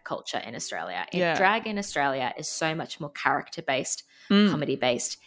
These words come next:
Speaker 1: camp-based, using found objects in costumes and stuff like that,
Speaker 2: Yeah.
Speaker 1: you know.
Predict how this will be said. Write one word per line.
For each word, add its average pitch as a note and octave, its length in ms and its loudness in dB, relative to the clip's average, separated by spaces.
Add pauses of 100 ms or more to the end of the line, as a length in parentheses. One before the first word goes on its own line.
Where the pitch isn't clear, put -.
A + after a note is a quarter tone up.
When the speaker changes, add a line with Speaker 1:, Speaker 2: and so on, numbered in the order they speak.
(180)
Speaker 1:
camp-based, - 720 0 (320)
using D3+ 540 2
found C3+ 440 0
objects - 560 2
in D3 100 -6
costumes - 580 -4
and A#2 80 -8
stuff - 280 -4
like - 100 -6
that, F#3 40 2
Speaker 2:
Yeah. F3+ 320 6
Speaker 1:
you C#3+ 60 0
know. C3+ 200 -2